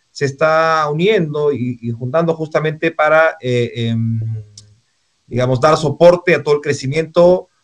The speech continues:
que hemos tenido nosotros en Perú en los últimos años, salvo la coyuntura actual. Así que, eh, muy contento de estar aquí, eh, y, eh, representando a Pevit, así que tenemos hoy mucho para, para, a, a decir y aprender.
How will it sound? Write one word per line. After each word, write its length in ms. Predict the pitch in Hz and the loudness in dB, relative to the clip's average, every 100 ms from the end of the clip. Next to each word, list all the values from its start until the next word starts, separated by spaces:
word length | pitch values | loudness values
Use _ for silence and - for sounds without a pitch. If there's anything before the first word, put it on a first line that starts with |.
| _ | _
que 80 | - | -4
hemos 180 | 143 151 | -4 -2
tenido 300 | 131 135 160 | -2 0 -2
nosotros 400 | 147 139 160 147 | -2 -4 -6 -6
en 80 | 127 | -4
Perú 400 | 131 135 151 165 | -2 0 0 -2
en 60 | 123 | -2
los 140 | 113 | -6
últimos 360 | 131 135 135 165 | -10 -6 -4 -2
años, 480 | 165 160 185 - | -2 -2 -6 -8
salvo 260 | - 135 139 | -4 -2 -2
la 140 | 135 | -4
coyuntura 480 | 120 117 117 117 123 | -2 -4 -4 -2 -4
actual. 420 | 113 - 147 104 - _ _ _ _ | -4 0 0 0 -8 _ _ _ _
Así 320 | - 127 147 | -10 -6 -6
que, 380 | 147 156 151 151 | -4 0 0 0
eh, 460 | 131 127 123 117 117 | -2 0 0 -2 -4
muy 260 | 117 127 151 | -6 -4 -2
contento 500 | 165 151 175 170 175 | -2 0 0 2 0
de 60 | |
estar 220 | 156 165 | 0 0
aquí, 480 | 160 156 202 190 - _ _ _ | 0 -2 -4 -4 -6 _ _ _
eh, 480 | 113 123 120 120 117 - | -6 -2 -2 -2 -6 -8
y, 360 | 160 165 175 127 | -4 -2 -2 -2
eh, 380 | 120 117 117 | -2 0 -2
representando 840 | 117 117 113 123 117 143 147 147 139 | -2 -4 -6 -4 -2 -4 -2 -2 0
a 120 | 131 | 0
Pevit, 400 | 135 147 190 208 | -2 -2 -2 -4
así 260 | 123 117 131 | -10 -8 -8
que 380 | 135 139 135 131 | -6 -4 -2 -4
tenemos 360 | 131 139 143 139 | -6 -8 -8 -6
hoy 100 | 147 | -8
mucho 320 | 147 151 156 | -8 -6 -2
para, 360 | 135 131 123 _ | 0 0 -2 _
para, 340 | 127 123 123 | -2 0 -2
a, 480 | 120 120 117 117 117 | -4 -4 -6 -6 -12
a 40 | - | -8
decir 420 | 131 202 214 226 | -4 -2 -2 -2
y 80 | 151 | -2
aprender. 480 | 143 139 143 127 | 0 -2 0 -2